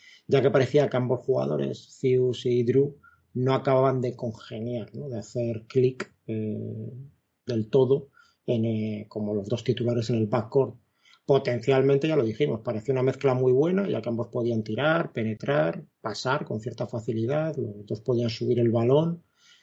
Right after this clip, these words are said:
pero igual al final lo que pasaba es que ser tan parecidos, pues hacía que esa pareja, pues, no,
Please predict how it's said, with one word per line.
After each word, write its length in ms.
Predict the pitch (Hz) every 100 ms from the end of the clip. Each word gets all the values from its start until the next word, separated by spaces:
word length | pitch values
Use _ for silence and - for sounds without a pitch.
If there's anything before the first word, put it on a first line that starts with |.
| _ -
pero 240 | 151 127
igual 260 | 123 120 131
al 140 | 131
final 240 | 127 131 131
lo 80 |
que 100 | 127
pasaba 320 | - 120 135 135
es 80 |
que 240 | - 117 110
ser 300 | - 127 110 _ _ _ _
tan 260 | 127 120
parecidos, 720 | 117 131 113 - 143 139 160 _ _ _ _ _
pues 240 | 123 104
hacía 260 | 104 - 110
que 60 | 113
esa 160 | 117
pareja, 400 | 113 117 113 127
pues, 160 | 120 110
no, 520 | 110 117 107 104 104